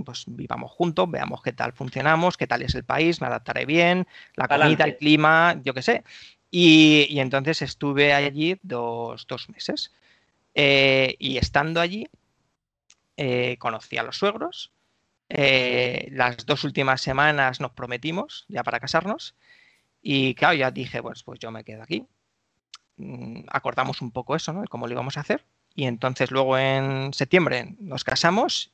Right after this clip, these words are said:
Speaker 1: y, y en octubre yo me fui a vivir a, a Indonesia.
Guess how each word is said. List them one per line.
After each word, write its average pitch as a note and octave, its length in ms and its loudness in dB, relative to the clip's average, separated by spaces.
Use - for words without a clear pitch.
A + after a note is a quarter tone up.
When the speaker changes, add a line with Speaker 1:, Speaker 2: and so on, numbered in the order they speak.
Speaker 1:
y, A#2 720 -4
y B2 180 -4
en A2+ 100 -4
octubre A#2 600 -2
yo B2+ 240 -4
me A#2 120 -6
fui B2 220 -4
a A2+ 60 -4
vivir A#2 320 -6
a, B2 380 -6
a B2 80 2
Indonesia. B2+ 500 -4